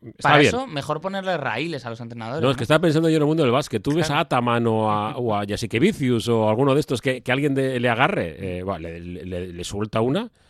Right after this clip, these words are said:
Speaker 1: Bueno, vamos al lío.
Speaker 2: Eso es, vamos a hablar de los
Speaker 1: Venga,
Speaker 2: partidos.
Speaker 1: vamos a los partidos. Em, a ver, mm, vamos, voy a intentar no ser, como ya me ponen el, el San Benito, de que me meto con los árbitros ya en todos los deportes.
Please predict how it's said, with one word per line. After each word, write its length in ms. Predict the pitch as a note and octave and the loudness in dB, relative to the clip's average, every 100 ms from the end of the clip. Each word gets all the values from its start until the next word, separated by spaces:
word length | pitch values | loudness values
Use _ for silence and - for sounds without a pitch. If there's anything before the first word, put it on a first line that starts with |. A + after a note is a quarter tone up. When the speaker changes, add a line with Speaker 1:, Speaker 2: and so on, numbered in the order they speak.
| _ _ _ | _ _ _
Speaker 1:
Bueno, 180 | A#2 E2+ - - - - - - - | -2 -2 -8 -20 -20 -20 -20 -14 0
vamos 200 | D3 F#3+ | 0 2
al 120 | A3 | 0
lío. 320 | A2+ D3+ D4 _ _ | 0 -2 -4 _ _
Speaker 2:
Eso 240 | D3+ D#3+ | -12 -4
es, 60 | D#3 | -4
vamos 180 | A2+ D#3+ | -4 -4
a 60 | |
hablar 160 | E3+ E3 | -4 -2
de 60 | E3+ | -4
los 80 | D3+ | 2
Speaker 1:
Venga, 240 | B2+ G2 | 4 4
Speaker 2:
partidos. 220 | A2 - | -6 -12
Speaker 1:
vamos 280 | G#2+ A#2 C#3 - | -6 -4 -4 -2
a 100 | B2 | -2
los 140 | G#2 | 0
partidos. 560 | G#2 F#2 F2+ D2+ D#2 - | -4 -6 -8 -10 -12 -10
Em, 1600 | C3 B2 B2 B2 B2 B2 B2 B2 B2 B2 A#2+ B2 B2 A#2+ A#2+ A#2+ - _ _ _ _ _ - | -6 -4 -2 -4 -6 -8 -6 -6 -6 -8 -8 -8 -10 -10 -10 -10 -12 _ _ _ _ _ -10
a 160 | A#2+ A#2+ | -4 -2
ver, 220 | A2 F2 - _ _ _ | -2 -6 -14 _ _ _
mm, 400 | A#2 G#2 A2 A#2 C#3 | -14 -14 -14 -16 -6
vamos, 440 | A#2+ D3 D#3+ D#3+ B2 | -2 2 2 0 -2
voy 160 | C#3+ | 0
a 20 | D#3+ | 2
intentar 360 | D3 C#3+ D3+ | 0 2 2
no 120 | D3 | 4
ser, 300 | C#3 E3+ F3+ | 4 4 2
como 260 | - A#2+ A#2+ | 0 2 4
ya 120 | C3 | 4
me 140 | C3+ A#2+ | 4 2
ponen 300 | B2 A#2 A2+ | 2 2 2
el, 120 | A2 | -2
el 420 | A#2 A2+ A2 A2 | -2 -2 0 -2
San 160 | G#2+ A2+ | -2 0
Benito, 360 | A#2+ D#3 D#3+ D3+ | 2 2 2 2
de 100 | A#2+ | 2
que 100 | A2+ | 2
me 100 | A#2+ | 2
meto 200 | B2+ A#2+ | 2 2
con 100 | A#2 | 2
los 120 | A2+ | 0
árbitros 260 | C#3 C#3+ | 0 0
ya 120 | B2 B2+ | 0 0
en 100 | A2+ | 2
todos 140 | B2 | 2
los 100 | A2 | 2
deportes. 500 | F#2+ E2+ D#2 D#2 D2 | -2 -6 -10 -12 -14